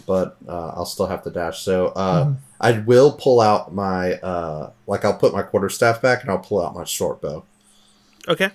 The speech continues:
Speaker 1: If, if you would allow that.
Speaker 3: Yeah. Um. So the, uh, so you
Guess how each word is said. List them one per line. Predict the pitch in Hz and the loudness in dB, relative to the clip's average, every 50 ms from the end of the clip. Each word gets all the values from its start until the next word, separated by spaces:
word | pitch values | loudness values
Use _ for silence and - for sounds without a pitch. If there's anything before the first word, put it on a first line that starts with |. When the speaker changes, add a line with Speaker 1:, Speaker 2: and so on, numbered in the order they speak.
| _ - - | _ -12 -12
Speaker 1:
If, | 101 - - - - | -10 -10 -12 -12 -8
if | - 95 90 92 - - | -6 -4 -4 -4 -8 -12
you | 78 73 87 87 | -10 -8 -6 -6
would | 80 78 82 | -6 -8 -8
allow | 80 76 76 73 - 87 | -10 -12 -12 -12 -14 -14
that. | 82 80 - - _ - - _ _ _ _ _ _ _ _ _ | -14 -14 -16 -18 _ -20 -20 _ _ _ _ _ _ _ _ _
Speaker 3:
Yeah. | - 226 240 - _ _ _ _ _ - | -2 -2 -2 -2 _ _ _ _ _ -2
Um. | 190 185 196 185 165 147 139 139 151 151 _ _ _ _ _ _ _ _ _ _ _ _ _ _ _ _ _ _ _ _ _ _ _ _ _ _ _ _ _ _ _ _ _ _ _ _ _ _ _ - | 0 2 2 2 2 0 -4 -6 -8 -12 _ _ _ _ _ _ _ _ _ _ _ _ _ _ _ _ _ _ _ _ _ _ _ _ _ _ _ _ _ _ _ _ _ _ _ _ _ _ _ -6
So | - - - - 185 190 185 180 175 170 165 - - _ _ _ - _ _ _ _ - | -2 0 0 2 4 4 6 6 6 4 4 2 -2 _ _ _ -20 _ _ _ _ -14
the, | 151 147 143 160 170 170 175 175 170 175 - - | -12 -8 -4 -2 0 2 2 2 2 2 2 2
uh, | 170 175 170 160 151 147 - - | 4 4 4 4 4 2 0 0
so | - - - 202 185 180 185 | -2 0 2 4 4 2 2
you | 156 160 151 156 170 180 196 208 214 240 247 233 - - | 0 -4 -6 -2 0 2 2 2 4 4 2 2 0 -2